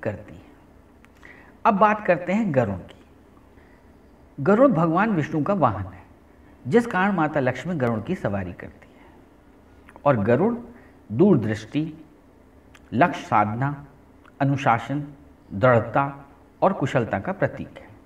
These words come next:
इसलिए वह गरुड़ की भी सवारी करती है। अब बात करते हैं गज की, कि माता लक्ष्मी गज की सवारी क्यों करती है। क्योंकि गज शक्ति व बुद्धिमत्ता का प्रतीक है।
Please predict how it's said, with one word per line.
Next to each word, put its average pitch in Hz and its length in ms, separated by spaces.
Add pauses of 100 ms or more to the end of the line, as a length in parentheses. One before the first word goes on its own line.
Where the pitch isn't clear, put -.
(960)
इसलिए 226 360
वह 202 160
गरुड़ 143 300
की 120 120
भी 175 120
सवारी 101 380
करती - 340
है। - 60 (2000)
अब 247 100
बात 220 320
करते 185 300
हैं 190 260
गज 107 200
की, - 240 (1080)
कि 170 80
माता 165 300
लक्ष्मी 190 440
गज 151 200
की 208 140
सवारी 135 380
क्यों 117 220
करती - 360
है। - 80 (1080)
क्योंकि 233 240
गज 123 440 (460)
शक्ति 170 420
व 214 140
बुद्धिमत्ता 143 640
का 120 140
प्रतीक - 480
है। - 80